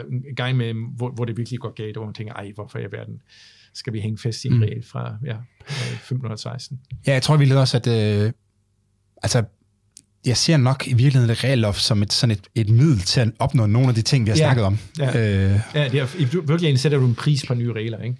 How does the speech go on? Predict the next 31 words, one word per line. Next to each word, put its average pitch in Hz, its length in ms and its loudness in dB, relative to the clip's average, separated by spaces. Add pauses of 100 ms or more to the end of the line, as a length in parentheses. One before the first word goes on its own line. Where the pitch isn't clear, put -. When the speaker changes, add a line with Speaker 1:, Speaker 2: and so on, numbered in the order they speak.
Speaker 2:
Ja, 131 160 2 (220)
Speaker 1:
Øh, 117 280 -2
og, 131 80 -6
Speaker 2:
præcis. 127 440 0
Speaker 1:
og 127 100 -2
det, 120 80 -8
og, - 40 -12
og 123 80 -2
det 131 140 -4
gør 147 140 0
du 139 100 2
også, 156 260 -2
når 135 60 0
du 120 80 -2
siger, 117 300 -4 (480)
"Vis 156 320 2
mig 139 100 0
nu 107 80 -2
en 104 100 -10
cost-benefit," 107 720 -10
eller 110 280 -10 (800)
"Tag 143 160 -2
den 139 80 2
nu 127 80 4
til 117 140 -8
genopvejelse 113 720 -6
efter 123 200 0
Speaker 2:
Mm. 110 60 -4
Speaker 1:
ti 120 180 -6
år," 110 240 -8
eller, 113 200 -8